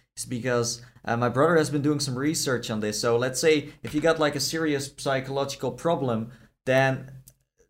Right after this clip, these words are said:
you can't just, like, if you build an app for those people, you can't test them on those people, first of all. That's, that's not gonna happen, because then you never know what the effect is gonna be. So you need to, first of all, like, have something on paper, think about it, test, test, test.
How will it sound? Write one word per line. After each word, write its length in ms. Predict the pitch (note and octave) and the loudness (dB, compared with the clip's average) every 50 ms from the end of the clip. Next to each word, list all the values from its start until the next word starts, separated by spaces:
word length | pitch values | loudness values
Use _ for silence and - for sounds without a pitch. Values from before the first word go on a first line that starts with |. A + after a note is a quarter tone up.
| _ C3 | _ -14
you 200 | C#3 B2+ D#3+ D#3 | -4 -2 -2 2
can't 280 | - F#3 F3+ F3+ F3+ F3 | 4 4 4 4 2 2
just, 300 | D#3+ E3 D#3+ D#3 - - | 2 2 2 0 2 2
like, 180 | E3+ E3 - | 2 2 2
if 140 | - D#3 F3 | 0 -4 -4
you 80 | G3+ F3 | -4 0
build 320 | C3+ F3 F3 F#3+ F#3 D#3+ | 4 4 6 6 4 2
an 100 | D#3+ - | 0 0
app 280 | - - D#3+ D#3 D3 - | 2 4 4 4 4 0
for 220 | - - D3+ C#3+ | -2 0 0 0
those 200 | C3+ C3 C3 C3 | 2 0 -4 -4
people, 460 | - - E3+ E3 - - B2 A#2+ A#2 A2+ | -6 -6 -8 -6 -4 0 2 2 2 2
you 160 | A2+ B2 A#2+ | -2 -6 -2
can't 260 | - D3+ D3 C#3+ C#3+ | -2 -2 -2 -2 2
test 280 | - D3+ D#3 D3+ - - | 2 2 2 2 0 -2
them 120 | C#3+ B2 | -2 -2
on 120 | A#2+ B2 | 0 2
those 160 | B2 A2+ A2 - | 2 0 0 -2
people, 400 | - G#2 G2+ F#2+ - G#2 F#2+ F2+ | -4 -4 -4 -2 -2 -4 -4 -2
first 320 | - G2 F#2+ F#2+ - - | -4 -6 -6 -6 -6 -8
of 80 | F#2+ F2+ | -6 -4
all. 100 | F#2 F#2+ | -4 -2
That's, 280 | G2 G2+ G2+ - - - | -2 -2 -2 -2 -8 -4
that's 260 | G#2 B2+ B2 A#2+ - | 0 0 0 0 0
not 160 | C#3+ C3+ B2 | -2 0 2
gonna 180 | C3+ C3+ C3 B2 | 2 4 4 4
happen, 540 | C3 C#3 C3 A#2+ A#2+ G2+ G2 F#2+ F#2 F#2 | 6 6 4 4 4 0 -4 -4 -6 -6
because 280 | F#2+ A2+ A2+ B2 A#2 G#2 | -6 -6 -4 -4 -4 -4
then 200 | A#2 B2 A#2+ A#2+ | -4 -4 -4 -2
you 80 | A#2+ B2 | -2 -2
never 220 | B2+ B2 B2 B2+ | -2 -2 -2 0
know 100 | B2+ B2 | -2 0
what 160 | A#2+ B2+ A#2+ | 0 0 0
the 80 | B2 A#2+ | 0 -2
effect 380 | A#2 A#2 - C3 - - - | 0 4 4 2 2 2 -2
is 100 | A#2+ A2 | -4 -2
gonna 220 | - A#2 G#2+ G2+ F#2+ | 0 -2 -2 -2 -2
be. 240 | F#2+ G2+ G2 F#2+ - - - _ _ _ | -4 -4 -4 -6 -8 -12 -20 _ _ _
So 100 | - C3+ | -4 -2
you 80 | C3 C3+ | 0 2
need 160 | C#3+ D3+ D3 | 2 2 2
to, 100 | D3+ C#3 | 0 -4
first 320 | - - E3 E3 D#3+ D#3+ | 2 4 4 4 4 2
of 40 | D3 | 0
all, 120 | D3 D3 C#3 | 2 2 4
like, 180 | C#3 B2+ A#2 | 4 2 2
have 180 | B2 C3+ B2+ - | 2 -2 -2 0
something 280 | - D#3+ C3+ C#3 B2+ | -2 -4 -4 -4 -4
on 140 | C3 B2 B2+ | -6 -6 0
paper, 500 | B2+ D#3 D#3+ D#3+ D#3+ E3+ E3+ E3 E3 - - - _ _ | 2 2 2 2 2 2 0 0 0 -4 -14 -20 _ _
think 220 | - E3 E3 E3 | -2 -2 -2 -2
about 320 | E3+ C#3 D#3+ D#3 D#3 D#3 D3+ | 0 2 4 4 6 4 4
it, 160 | D3 D3+ - | 2 2 2
test, 260 | D#3+ D#3+ D#3 D#3 - | 2 2 2 0 0
test, 240 | D#3+ D3+ C#3+ - - | 0 0 0 -2 -2
test. 340 | E3+ E3+ E3+ E3 - - | 0 0 0 0 -2 -8